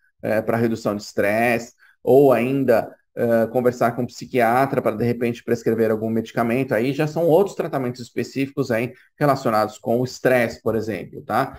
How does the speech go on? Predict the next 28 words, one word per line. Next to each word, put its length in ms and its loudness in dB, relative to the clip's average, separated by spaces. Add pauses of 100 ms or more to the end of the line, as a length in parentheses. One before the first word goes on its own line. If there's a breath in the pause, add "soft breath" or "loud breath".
(140 loud breath)
Então, 560 -2
dependendo 1120 2
do 460 -2
que 100 -8
está 300 -4
causando, 560 0
nesse 240 -2
caso 320 -2
que 60 -8
a 40 -4
gente 100 -8
tá 100 -4
falando 280 -2
é 120 4
Helicobacter 600 -4
pylori, 440 0
né? 320 -2 (340 loud breath)
É, 220 -6
o 80 -6
nosso 260 -6
vídeo 180 -4
é 40 0
mais 180 -4
sobre 260 -2
isso. 440 -2 (360)
Dependendo, 480 0
então, 400 -2
o, 200 -8